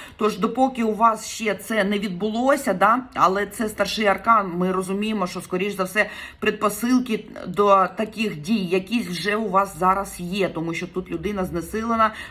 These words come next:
вона вже з кимось намахалася, розумієте, це по-різному можна. Хтось багато працює, хтось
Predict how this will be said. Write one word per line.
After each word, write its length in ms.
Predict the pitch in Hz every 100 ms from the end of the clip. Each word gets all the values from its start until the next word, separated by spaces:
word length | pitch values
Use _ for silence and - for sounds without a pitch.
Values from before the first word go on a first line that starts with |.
| -
вона 260 | 170 185
вже 200 | 190 190
з 60 | 190
кимось 380 | - 208 208 202
намахалася, 920 | 196 190 185 214 214 196 185 196 180
розумієте, 500 | 160 160 180 208 185
це 140 | -
по-різному 560 | 170 180 214 208 185 175
можна. 380 | 170 160 151 151 - -
Хтось 200 | - 196
багато 400 | 185 185 202 190
працює, 520 | 185 185 175 220 233 220
хтось 320 | - 196